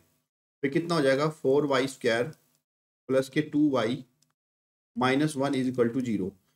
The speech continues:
यहाँ पर चार के ऐसे गुणनखंड करेंगे कि गुणा करने पर चार और घटाने पर दो, तो इस तरह के गुणनखंड तो आपको यहाँ पे मिलना बहुत ही मुश्किल है। तो उसके लिए आप क्या करोगे, सीधी द्रचार्य विधि लगा लोगे। फिर द्रचार्य क्या था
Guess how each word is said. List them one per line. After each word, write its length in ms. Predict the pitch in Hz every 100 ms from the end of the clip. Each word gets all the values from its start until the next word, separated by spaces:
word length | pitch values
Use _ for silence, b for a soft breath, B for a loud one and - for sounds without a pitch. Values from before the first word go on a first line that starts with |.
| _ _ _ -
यहाँ 200 | 147 156
पर 160 | 196
चार 260 | 180 175 165
के 100 | 170
ऐसे 160 | 170 175
गुणनखंड 380 | 160 165 165
करेंगे 280 | 156 147 151
कि 100 | 170
गुणा 220 | 160 147 147
करने 240 | 147 147
पर 140 | 151
चार 140 | 151 160
और 60 | 143
घटाने 320 | 117 123 127
पर 140 | 135
दो, 160 | 117 113
तो 120 | 156
इस 100 | 160
तरह 100 | 175
के 80 | 175
गुणनखंड 420 | 175 170 170 170
तो 60 | 175
आपको 200 | 170 180
यहाँ 140 | 139
पे 100 | 139
मिलना 240 | 151 151 156
बहुत 240 | 151 135
ही 60 | 147
मुश्किल 320 | 151 - 143
है। 60 | 175
तो 100 | 151
उसके 160 | -
लिए 120 | 160 160
आप 140 | 156
क्या 120 | 160
करोगे, 260 | 156 151 160
सीधी 220 | 160 165
द्रचार्य 480 | 165 127 123 127 139
विधि 200 | 139 135
लगा 220 | 139 123
लोगे। 260 | 113 110 113
फिर 560 | - _ _ _ - 165
द्रचार्य 460 | 147 139 147 156
क्या 180 | 160 156
था 180 | 151